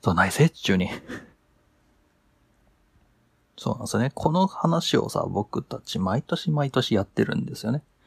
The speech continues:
今年は誰が卒業し-、するんだろうねって。うん。教授たちもさ、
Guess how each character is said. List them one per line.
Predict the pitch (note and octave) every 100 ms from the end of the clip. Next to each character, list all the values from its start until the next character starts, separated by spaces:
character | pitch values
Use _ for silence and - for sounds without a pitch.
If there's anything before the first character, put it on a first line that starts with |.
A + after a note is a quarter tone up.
| _ _ - -
今 | -
年 | G#2+ -
は | F#2+
誰 | F#2+ A2
が | G2+
卒 | - A2+ B2
業 | C3
し-、 | - C#3+
す | - C3+
る | D#3
ん | D#3
だ | G2+ A2
ろ | A#2+
う |
ね | B2+ C#3+
っ |
て。 | - - - _ _ _ _ _ _ _ _ _ _ _ _ _ _ _ _ _ _ _ -
う |
ん。 | F#2+ F#2+ G#2 - A#2 - _ _ _ _ _ _ _ _ _ _ _ _ _ _ _ _ _ _ _ _ _ _ _ _ _ _ _ _ _ _ _ _ _ _ _ -
教 | - E3
授 | - C4+
た |
ち | -
も | G#2
さ、 | G#2 -